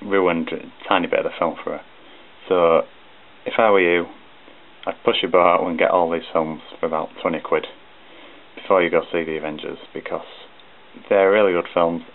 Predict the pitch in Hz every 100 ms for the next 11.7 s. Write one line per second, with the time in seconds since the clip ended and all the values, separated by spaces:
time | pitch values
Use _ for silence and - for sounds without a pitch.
0 | - 92 82 80 80 - - - - -
1 | - - 101 92 87 85 - - 107 101
2 | - 104 107 92 85 - 85 80 - 85
3 | 92 85 - - 80 82 78 - 85 -
4 | 82 - 82 80 - 85 - - - -
5 | - 127 - 127 120 110 107 92 92 -
6 | 95 90 87 80 80 - 87 - 87 82
7 | 82 82 82 80 82 - 78 76 76 78
8 | 78 78 - - - - - - 95 85
9 | 80 - - 95 - 87 82 - 85 87
10 | 82 80 - 78 73 - - - - -
11 | - - - 127 131 135 143